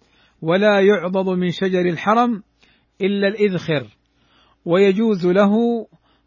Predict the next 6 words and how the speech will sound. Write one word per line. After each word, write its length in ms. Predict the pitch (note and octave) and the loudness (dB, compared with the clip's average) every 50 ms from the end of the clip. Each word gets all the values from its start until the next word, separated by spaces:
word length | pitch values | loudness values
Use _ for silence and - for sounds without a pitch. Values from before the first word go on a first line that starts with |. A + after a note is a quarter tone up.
| _ - | _ -2
قتل 280 | G3+ G#3+ - - A3 | -2 -2 0 0 0
الفواسق 720 | F#3+ F3+ E3 - F3+ E3+ E3+ F3 E3+ E3 - - G#3+ - - | 0 0 0 0 0 2 2 2 2 0 0 -2 -2 -2 0
الخمس، 640 | F#3+ F3+ D#3+ - A3 A3 F3+ - - - - - _ _ _ _ _ _ _ _ _ - | -2 -2 0 0 0 0 0 -2 -8 -12 -20 -20 _ _ _ _ _ _ _ _ _ -10
وصيد 460 | E3 D3+ - - A3 A3 A3 G3 G3 | -8 -8 -2 0 2 2 2 2 -2
حرم 420 | F3+ - - F#3+ A3 A3 G3+ G3 F#3+ | -2 0 0 0 2 2 0 0 0
المدينة 640 | F#3 F3+ F3+ F3 E3+ E3+ G3 G#3 G3+ G3+ G#3 G3+ | -2 -2 -2 -4 -4 -4 -2 -2 -2 -2 -2 -2